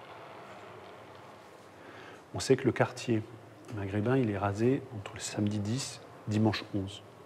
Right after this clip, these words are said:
Et ça commence à la lumière des projecteurs de l'armée. Il y avait,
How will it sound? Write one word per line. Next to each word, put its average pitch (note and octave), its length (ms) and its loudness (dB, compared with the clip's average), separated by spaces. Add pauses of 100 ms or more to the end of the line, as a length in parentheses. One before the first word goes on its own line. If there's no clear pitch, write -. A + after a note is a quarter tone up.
(140)
Et A2 80 0
ça - 360 -2
commence A#2 360 6
à A2 40 4
la G#2 100 4
lumière G#2+ 380 4
des G2+ 500 2
projecteurs A#2 480 4
de A2 80 8
l'armée. G2+ 280 2 (600)
Il - 40 -2
y - 20 4
avait, F2+ 140 2